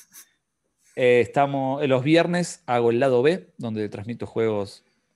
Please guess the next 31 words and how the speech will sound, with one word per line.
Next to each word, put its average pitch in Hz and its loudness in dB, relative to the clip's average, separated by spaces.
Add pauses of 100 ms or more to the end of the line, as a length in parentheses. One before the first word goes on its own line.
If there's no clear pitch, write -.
Ahora 113 -4
estoy 104 -8
haciendo 104 -12
juegos 113 0
raros, 117 -2
por 101 -10
ejemplo, 95 -10
Windows 101 -12
noventa 98 -10
y 104 -2
ocho, 107 -6
D 98 -4
O 101 -4
S, 104 -8 (520)
cosas 101 -12
poco 104 -8
conocidas. 127 -8 (880)
Y 101 -6
hago 101 -2
el 92 -8
gameplay 104 -6
completo. 156 -4 (340)
Y 127 -4
próximamente 156 -2
voy 139 2
a - 0
empezar 120 -4
a - -4
transmitir 107 -6
los 98 -6
lunes 135 -10